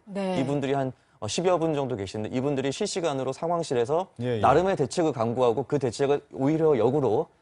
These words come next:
Speaker 2: 지금 해경과 해군 측에 제안을 하는 상황입니다.
Speaker 3: 예, 예.
Speaker 2: 그 앞서 이제 황 본부장님도 말씀하셨지만 알오브이라는, 어, 무인 장비 들어가는
Speaker 1: 네, 네,
Speaker 2: 것,
Speaker 1: 네.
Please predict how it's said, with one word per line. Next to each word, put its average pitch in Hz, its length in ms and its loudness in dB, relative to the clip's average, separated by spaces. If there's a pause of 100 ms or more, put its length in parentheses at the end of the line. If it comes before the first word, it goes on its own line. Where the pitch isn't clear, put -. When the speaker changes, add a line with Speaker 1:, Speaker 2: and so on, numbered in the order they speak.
(140)
Speaker 2:
지금 127 240 -2
해경과 151 560 2
해군 156 240 -4
측에 123 400 -2
제안을 147 520 2 (260)
하는 160 240 -2
상황입니다. 98 600 -4
Speaker 3:
예, 113 60 0
예. 82 400 -4 (340)
Speaker 2:
그 131 240 0
앞서 156 460 4
이제 131 140 2
황 175 180 0
본부장님도 143 800 -2
말씀하셨지만 117 560 -4
알오브이라는, 135 840 2
어, 110 80 -4
무인 139 260 0
장비 120 460 0
들어가는 226 360 0
Speaker 1:
네, - 80 -2
네, - 100 2
Speaker 2:
것, 139 60 0
Speaker 1:
네. 175 260 -6